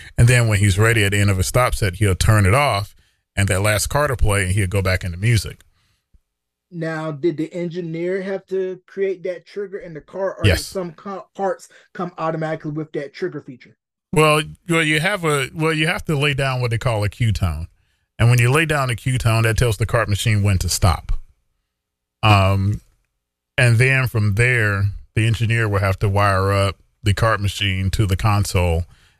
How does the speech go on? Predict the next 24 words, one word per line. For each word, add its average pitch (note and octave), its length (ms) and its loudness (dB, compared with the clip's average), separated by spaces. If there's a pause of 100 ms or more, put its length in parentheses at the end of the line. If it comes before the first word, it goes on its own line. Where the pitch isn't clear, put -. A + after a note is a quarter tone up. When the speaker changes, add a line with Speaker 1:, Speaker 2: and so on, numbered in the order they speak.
(120)
Speaker 1:
And G2+ 160 4
then A2 400 2
if F#2+ 200 0
he A2 120 4
was, F#2+ 400 2 (340)
uh, F#2+ 440 2 (380)
you A2 120 2
know, F#2+ 160 2
tenacious G#2+ 560 2
enough, F#2 440 0 (120)
he A#2 160 4
would G2 240 2
wire G#2 440 4
the, F#2 380 0 (100)
the G#2 80 2
cart G2 280 2
machines F#2+ 500 2
so G2 220 2
that F2+ 260 0
they G#2+ 100 4
would F#2 200 0
seg G#2+ 360 2
each F2 200 -4
other, E2 280 -4